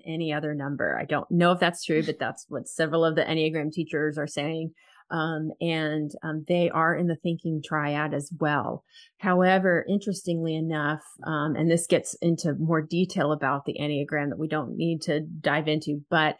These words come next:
th-, their, their thinking center of intelligence is also their most repressed, which means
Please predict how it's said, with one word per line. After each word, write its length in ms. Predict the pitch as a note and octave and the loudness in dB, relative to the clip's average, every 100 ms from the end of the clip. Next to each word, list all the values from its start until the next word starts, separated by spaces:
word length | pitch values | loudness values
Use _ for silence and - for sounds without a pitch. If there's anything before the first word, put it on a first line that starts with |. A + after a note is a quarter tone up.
| - - | -10 -12
th-, 140 | D#3 - | -12 -2
their, 180 | F3 E3 | -2 0
their 140 | - E3+ | 0 0
thinking 380 | - B3+ B3+ G#3 | 4 4 4 0
center 220 | F#3 E3+ | 0 -2
of 60 | |
intelligence 520 | D#3 D#3 D#3+ D#3 D#3 - | -2 -4 -4 -4 -6 -6
is 160 | F3 - | -8 -2
also 300 | E3+ F#3+ G#3 | -2 0 -2
their 120 | E3+ | -2
most 300 | D#3+ D#3+ - | -2 -4 -6
repressed, 500 | D3 C#3+ D#3 C#3+ - | -10 -4 -2 -2 -4
which 180 | E3 - | -8 0
means 540 | F#3 A3+ A3 C#3+ D3 | 4 6 6 2 -2